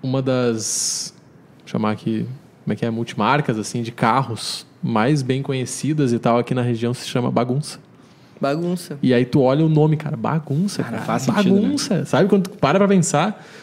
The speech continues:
Speaker 1: Só que é uma marca que, cara, um nome que pegou, as pessoas de tanto falar, normal, né? E assim a gente vai, né? Se a gente pensar em várias marcas, tu vai pensar, "Bah, mas esse nome?" Cara, mas de tanto tu falar naquilo ali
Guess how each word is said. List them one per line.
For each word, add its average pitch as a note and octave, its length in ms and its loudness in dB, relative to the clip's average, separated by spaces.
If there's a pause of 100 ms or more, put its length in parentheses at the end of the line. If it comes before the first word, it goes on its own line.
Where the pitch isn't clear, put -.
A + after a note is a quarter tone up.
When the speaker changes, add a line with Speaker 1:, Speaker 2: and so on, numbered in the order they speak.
Speaker 1:
Só F4 140 -2
que C#4 60 0
é D#4 40 2
uma D#4 160 2
marca G#3+ 320 2
que, A#3+ 160 -2
cara, A#3+ 300 0
um C#3+ 80 4
nome E3+ 320 4
que - 100 -6
pegou, G#3+ 540 4
as D#4+ 80 0
pessoas C#3 400 0 (180)
de D#3+ 120 -8
tanto D3 200 2
falar, E3+ 480 2 (320)
normal, G#3+ 560 0
né? B2 280 -2 (280)
E D3+ 60 2
assim D3+ 160 0
a E3+ 40 0
gente G#3 180 -4
vai, A#3+ 180 0
né? G#3 80 2
Se F#3 80 -2
a - 20 -4
gente - 60 -4
pensar E3 240 2
em G3 80 4
várias G3+ 300 4
marcas, G3+ 320 0
tu - 40 -4
vai A3 80 4
pensar, G#3 220 2
"Bah, F#3 100 2
mas D#3+ 220 2
esse G3 240 -2
nome?" F#3+ 300 0 (200)
Cara, - 200 0
mas C#3 120 4
de C3+ 80 0
tanto D3+ 380 0
tu A3 80 -4
falar F3+ 300 2
naquilo E3+ 280 2
ali F3+ 360 0